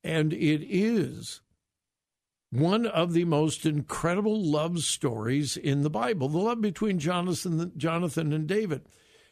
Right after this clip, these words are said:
Now, the skeptics and those who would pervert the word of God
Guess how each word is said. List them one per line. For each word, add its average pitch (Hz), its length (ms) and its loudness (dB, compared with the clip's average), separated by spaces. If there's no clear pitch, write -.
Now, 180 320 0
the 143 440 -2
skeptics 196 680 2
and 160 140 4
those 196 300 2
who 208 80 0
would 170 200 2
pervert 185 460 0
the 165 100 2
word 151 240 0
of 127 140 -4
God 147 500 -2